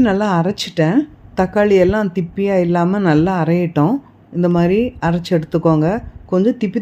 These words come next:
திப்பியா இருந்தாலும் ஒண்ணும் பிரச்சனை இல்ல. இந்த அரைச்ச விழுதை ஒரு பாத்திரத்துல ஊத்திக்கலாம். இதுக்கு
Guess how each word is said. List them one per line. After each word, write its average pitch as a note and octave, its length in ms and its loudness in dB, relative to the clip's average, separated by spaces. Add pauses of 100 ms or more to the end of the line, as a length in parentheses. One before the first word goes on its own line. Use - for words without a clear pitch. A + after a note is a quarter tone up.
திப்பியா A3 340 0 (140)
இருந்தாலும் F#3+ 500 -2
ஒண்ணும் G3 240 -4
பிரச்சனை F3+ 400 -2 (140)
இல்ல. E3 120 2 (840)
இந்த F#3 140 4 (160)
அரைச்ச A3+ 360 0
விழுதை G#3+ 380 2 (160)
ஒரு F3 180 -4
பாத்திரத்துல G#3 680 0
ஊத்திக்கலாம். E3+ 580 2 (560)
இதுக்கு G#3+ 260 0